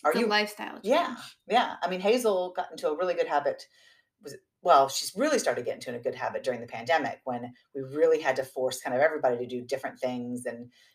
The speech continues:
Speaker 1: um, so we got into this, like, "Okay, so how are we gonna move our bodies every day? What are we gonna do? How are we gonna get outside?" So we had a,
Speaker 2: Mm-hmm.
Speaker 1: a, a diet of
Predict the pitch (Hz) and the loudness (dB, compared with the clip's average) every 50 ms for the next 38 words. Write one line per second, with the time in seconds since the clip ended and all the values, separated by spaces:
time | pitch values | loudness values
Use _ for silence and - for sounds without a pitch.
0 | _ _ _ _ _ - 143 139 123 120 117 120 - - - 170 139 143 147 151 | _ _ _ _ _ -4 -2 -2 -2 -2 -4 -8 -6 -4 0 0 2 6 6 6
1 | 139 - 151 135 139 135 - - 135 123 127 127 - - - - - 165 135 135 | 6 6 2 0 0 0 2 2 2 2 2 0 -4 -12 -8 -4 0 0 0 2
2 | - 139 123 120 120 - - 127 135 139 147 160 160 160 156 151 160 160 156 165 | 2 2 2 0 0 -2 2 4 4 4 4 2 0 -2 -2 -2 -2 4 8 10
3 | 160 160 156 156 135 135 135 131 131 131 131 127 - - - 139 123 139 139 135 | 10 10 10 10 8 8 8 6 4 0 0 -2 -2 0 -2 -2 0 -2 -2 2
4 | 147 131 117 98 - 117 113 120 135 139 139 151 151 143 135 127 139 147 135 123 | 4 4 4 2 0 -4 -4 -2 -2 0 0 0 -2 -2 -2 -2 0 0 2 2
5 | - - - 123 120 131 139 139 131 147 143 139 - - - - 160 143 127 113 | 0 -2 -4 -2 -2 0 0 0 2 4 4 4 4 2 0 2 2 2 2 2
6 | - - - - 151 147 156 151 - 180 202 202 202 208 - - - 135 - - | -2 -4 -2 -2 -2 -2 -2 -2 0 2 2 2 0 -2 -6 -2 -2 -2 0 -2
7 | 160 147 - 151 127 175 202 180 151 135 - - 131 131 131 131 - | -4 0 2 2 4 4 4 2 2 0 0 2 2 2 2 0 -4